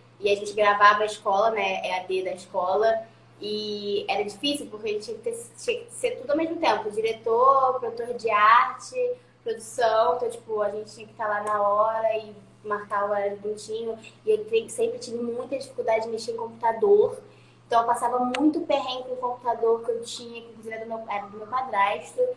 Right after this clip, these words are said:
antigaço. E era muito, muito perrengue. Graças a Deus, meu telefone nunca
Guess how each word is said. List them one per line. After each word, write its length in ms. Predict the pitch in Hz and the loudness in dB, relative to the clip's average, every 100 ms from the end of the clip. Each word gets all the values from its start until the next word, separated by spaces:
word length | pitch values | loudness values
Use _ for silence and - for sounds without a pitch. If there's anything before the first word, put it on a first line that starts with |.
| - - - | -8 -20 -8
antigaço. 880 | 226 226 - 226 208 214 - - 269 508 508 - - - | -6 -6 4 8 10 8 6 -6 0 2 2 -6 -20 -2
E 120 | - | 4
era 480 | 233 233 240 226 220 | 6 8 8 6 2
muito, 500 | 226 247 269 294 302 | -10 -8 -6 -6 -6
muito 180 | 269 - | -14 -8
perrengue. 400 | 311 302 247 208 | 0 2 2 0
Graças 200 | 226 240 | 0 0
a 20 | 247 | 0
Deus, 140 | 247 | 0
meu 100 | 233 | -2
telefone 520 | 247 226 226 226 220 226 | -6 -8 -4 -6 -6 -8
nunca 260 | 214 233 | -10 -12